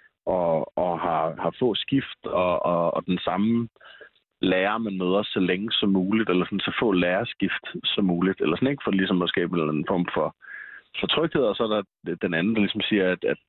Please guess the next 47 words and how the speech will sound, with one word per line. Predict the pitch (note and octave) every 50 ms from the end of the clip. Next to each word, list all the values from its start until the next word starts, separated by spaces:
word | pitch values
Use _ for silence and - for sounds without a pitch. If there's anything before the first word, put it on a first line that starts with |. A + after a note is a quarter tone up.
| - D#2+
at | F2+ - - - - - - - - - - _ _ -
man | G2+ F#2
måske | F2 F2 - - G2
i | F2+
virkeligheden | F#2+ F#2 F#2 G2 G2 F#2+ F2+ -
skal | - F#2+ E2
have | E2+ F2+ G2
højere | G2+ A2 A#2 A#2+ A2 G2 - - _ _ _ _
eller | E2 F2+ F2+ F2 -
flere | B2+ C3+ C#3+ C#3
skift, | - - G#2+ G2 - - - -
fordi | G2+ G2+ G2 F#2 E2+ - - _ _ _
man, | - G2+ F#2 F2+ F2 - - - _ _ _ _ _ _ _ _ _ _ -
øh, | - - - -
på | - A2+
en |
eller | G#2 G2+ F#2+
anden | F#2+ F#2+
måde | F#2+
måske | G2 G2 F#2+ - - F#2
bliver | F#2 G2 F2+ F#2
mere | F#2+ F#2 F2+ - G#2
robust | F#2 - G#2+ G#2+ A2 - - - -
af | F2+ F#2 -
det, | - G2+ G2 G#2 G#2 -
eller | - D2 -
sådan | - F#2 E2+
bliver | - F2+ E2+
mere | E2+ F2+ F#2 F#2+ G2 G2 G2 - _ _ - - - - - _ _ -
klar | - A2 G#2 F#2 E2+ - -
på, | - F#2 F2+
at | E2 D#2+ - _ -
det | F2+ E2 - -
forandrer | - - - G2 F#2+ - - E2+ -
sig. | - E2+ - -
Så | - -
det | B2 A#2+
synes | - - -
jeg | A2 G2
i | G2+
virkeligheden | G#2 G2 G#2 G2+ F2+ F2+
er | E2+ E2+
meget | F2 G#2
interessant, | - - - G2 F#2+ F#2
fordi | - -
jeg | F#2 F2
synes, | - G2 -